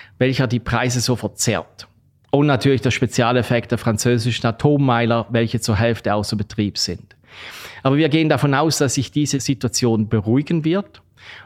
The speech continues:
und in sechs bis zwölf Monaten wieder deutlich tiefere Energiepreise haben werden,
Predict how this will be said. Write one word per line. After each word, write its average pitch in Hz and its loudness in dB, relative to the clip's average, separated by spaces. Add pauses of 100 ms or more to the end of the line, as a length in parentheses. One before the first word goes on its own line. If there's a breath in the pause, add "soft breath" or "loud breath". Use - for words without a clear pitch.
und 135 2
in 127 2
sechs 143 -2
bis - -2
zwölf 127 2
Monaten 135 2
wieder 117 2
deutlich 143 -2
tiefere 156 0
Energiepreise 147 0
haben 147 0
werden, 139 0